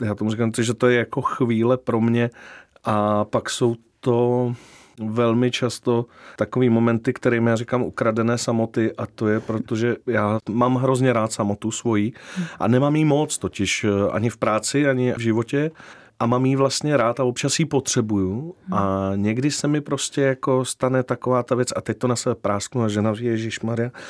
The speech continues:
že třeba někdy ně-, nějaká třeba schůzka skončí o trošku dřív, než měla,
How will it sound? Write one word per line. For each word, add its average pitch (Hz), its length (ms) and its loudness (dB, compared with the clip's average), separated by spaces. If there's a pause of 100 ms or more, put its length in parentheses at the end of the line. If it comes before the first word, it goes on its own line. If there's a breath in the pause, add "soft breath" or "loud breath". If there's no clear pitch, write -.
že 135 160 0
třeba 156 260 2
někdy 143 480 4 (420 loud breath)
ně-, 147 320 4
nějaká 135 580 2
třeba 131 280 -2
schůzka 147 400 -2
skončí 156 360 0
o 135 80 2
trošku 139 320 -2
dřív, 117 340 0
než 107 200 0
měla, 92 400 2